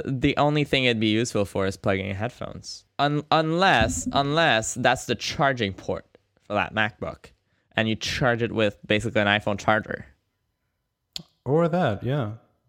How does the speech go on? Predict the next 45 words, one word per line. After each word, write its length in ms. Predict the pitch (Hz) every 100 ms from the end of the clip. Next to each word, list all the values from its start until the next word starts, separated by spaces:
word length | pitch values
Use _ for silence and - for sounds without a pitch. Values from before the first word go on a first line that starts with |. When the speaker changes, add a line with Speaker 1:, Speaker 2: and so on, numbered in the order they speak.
| _
Speaker 2:
Yeah, 200 | 127 117
I 40 | 143
don't 100 | 185
know 240 | 180 160
if 200 | 160 -
the, 160 | 147 139
the 80 |
cable 280 | 127 147 139
itself 300 | 123 - 127
can 140 | 127 110
drive 280 | 117 117
as 80 | 110
much 180 | 110 -
power, 340 | 113 120 101 95
but 240 | 98 117
Speaker 1:
But 180 | 139 127
then 380 | 131 123 113 117
that, 280 | 127 147 - 139
but 120 | 131
then 160 | 139 127
that 220 | 123 139
port 200 | 139 120
doesn't 280 | 113 117 113
work 320 | 110 107 -
with, 500 | 113 104 98 101 - -
um, 680 | 107 98 98 95 95 98 160 _ _
to 140 | 120 98
d-, 120 | 107 - -
like, 240 | 101 -
run 140 | 107 104
a 80 | 98
display. 640 | 101 - 101 98 131 190 - _ _ _
So 120 | - 113
you'd 160 | 107
still 260 | - 117 107
have 220 | 104 101
to 80 | 107
plug 240 | - 101 95
in 180 | 92 92
two 260 | - 101
ports 540 | 90 - 95 92 - - -
to, 220 | 92 98 78
like, 180 | 82 -
drive 440 | 90 87 87 -
display 640 | 95 - - 90 85 73